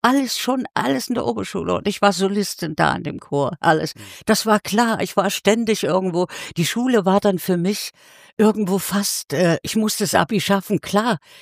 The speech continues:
Speaker 1: aber irgendwo schon fast eine Belastung, weil ich ja, m-, m-, also musikalisch voll drin war in allem.
Speaker 2: Ich
Speaker 1: Und
Speaker 2: würd
Speaker 1: dann
Speaker 2: jetzt
Speaker 1: hab ich nach dem Abi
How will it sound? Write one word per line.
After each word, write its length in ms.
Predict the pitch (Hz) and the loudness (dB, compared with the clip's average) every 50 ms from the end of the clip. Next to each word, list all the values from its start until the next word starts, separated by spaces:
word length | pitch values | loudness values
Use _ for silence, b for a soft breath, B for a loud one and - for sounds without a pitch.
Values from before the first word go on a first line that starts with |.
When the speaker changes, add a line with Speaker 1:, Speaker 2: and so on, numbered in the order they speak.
| B B B | B B B
Speaker 1:
aber 220 | 185 175 196 - | 0 2 2 2
irgendwo 360 | - 214 214 214 202 185 202 | 4 2 2 2 0 0 -2
schon 200 | 185 - 214 190 | 0 0 -2 -4
fast 340 | - - 208 196 - - - | -2 -4 -6 -6 -6 -6 -4
eine 80 | 214 190 | -6 -2
Belastung, 680 | 165 208 185 196 220 208 - - - 180 147 127 147 - B B B B B B | 0 2 2 2 0 -2 -8 -8 -6 -6 -4 -4 -6 -8 B B B B B B
weil 160 | 180 185 185 | 4 4 4
ich 140 | 190 196 - | 4 4 4
ja, 240 | 202 196 190 170 - - | 4 4 4 0 -4 -8
m-, 240 | - 185 175 180 - - | -12 -10 -10 -10 -12 -10
m-, 180 | - 196 190 - - | -8 -8 -8 -6 0
also 240 | - 185 - - 202 | 0 0 2 2 -2
musikalisch 600 | 190 214 202 233 220 - 214 220 226 220 220 - | -2 -2 -2 -4 -4 -2 0 0 0 0 0 -2
voll 220 | - - 214 233 | 0 0 0 0
drin 380 | 220 - - 208 214 233 233 202 | 0 0 -2 -2 -2 -2 -4 -4
war 220 | 160 120 - - | -4 -4 -4 -4
in 100 | - - | -8 -6
allem. 360 | - - 131 143 160 170 165 - B B B B B B | -4 -4 -4 -4 -6 -8 -10 -14 B B B B B B
Speaker 2:
Ich 80 | - 185 | -2 2
Speaker 1:
Und 60 | - | 4
Speaker 2:
würd 60 | 208 208 | 4 4
Speaker 1:
dann 60 | 202 | 6
Speaker 2:
jetzt 80 | 196 190 | 4 4
Speaker 1:
hab 160 | 226 220 214 | 4 2 2
ich 140 | 185 - 208 | -2 0 2
nach 300 | 175 170 202 226 233 233 | 2 4 4 2 0 -2
dem 120 | 240 220 - | -4 -2 0
Abi 520 | - 147 156 - 247 247 254 277 294 285 | 0 0 0 0 -6 -6 -4 -4 -4 -6